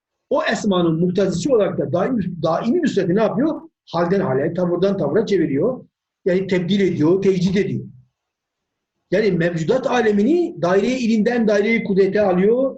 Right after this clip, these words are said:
şehadet alemine çıkartıyor. Sonra ölüm ile mevcudu peyderpey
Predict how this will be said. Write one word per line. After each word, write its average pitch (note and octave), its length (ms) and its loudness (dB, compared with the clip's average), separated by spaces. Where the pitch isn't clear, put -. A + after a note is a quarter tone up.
şehadet F3+ 420 -2
alemine G3+ 340 2
çıkartıyor. A#3 580 0
Sonra A3+ 260 0
ölüm G#3 260 2
ile B3 420 0
mevcudu F#3 420 0
peyderpey G#3+ 800 0